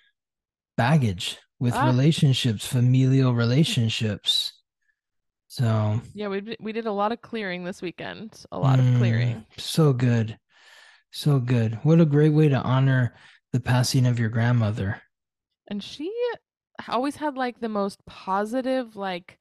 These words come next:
Speaker 2: nothing could bother her. She was
Speaker 1: Mm.
Speaker 2: very, like, non-judgmental,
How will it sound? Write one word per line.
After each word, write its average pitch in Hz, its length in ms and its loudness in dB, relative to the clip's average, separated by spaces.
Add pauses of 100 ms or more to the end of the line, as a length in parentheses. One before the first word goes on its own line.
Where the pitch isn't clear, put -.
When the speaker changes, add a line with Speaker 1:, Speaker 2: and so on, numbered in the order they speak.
(680)
Speaker 2:
nothing 254 640 -6
could 247 160 -4
bother 190 380 -2
her. - 320 -10 (420)
She 143 280 4
was 123 160 2
Speaker 1:
Mm. 120 40 -8
Speaker 2:
very, 214 480 -4 (120)
like, 185 240 -8
non-judgmental, 202 1300 -6